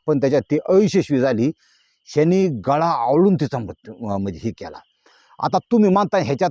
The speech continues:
काय, अं, तिचा, तिच्यावर अत्याचार केलं का किंवा बलात्कार केला का, तसा अजिबात विषय नव्हता. त्यावेळेस बलात्कार करणं, अत्याचार करणं हे त्याचं टार्गेटच नव्हतं,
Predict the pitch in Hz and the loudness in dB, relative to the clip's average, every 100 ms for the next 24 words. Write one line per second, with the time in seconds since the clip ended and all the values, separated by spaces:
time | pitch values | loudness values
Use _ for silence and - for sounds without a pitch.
0 | - 185 185 185 175 156 147 127 104 147 | 0 0 2 2 2 2 2 0 -2 -4
1 | 165 151 139 120 147 165 160 180 156 143 | 0 0 0 -6 -2 -2 -2 -2 -2 -2
2 | 135 147 131 139 - 151 143 135 127 117 | 0 0 0 -2 0 2 2 2 0 2
3 | 170 - 151 127 135 120 143 _ _ 151 | 2 0 -4 -2 -2 -2 -4 _ _ -6
4 | 143 127 120 117 131 120 107 101 101 101 | -2 0 0 -2 -2 -4 -4 -6 -10 -10
5 | - _ _ _ _ - 226 240 240 240 | -14 _ _ _ _ 2 4 6 6 4
6 | 156 156 214 - 226 - 214 214 175 - | 2 0 0 0 -2 0 -2 0 -2 -2
7 | 208 185 208 170 175 190 170 175 165 139 | -2 0 2 2 2 0 0 0 0 0
8 | 139 101 104 90 | -2 -4 -10 -12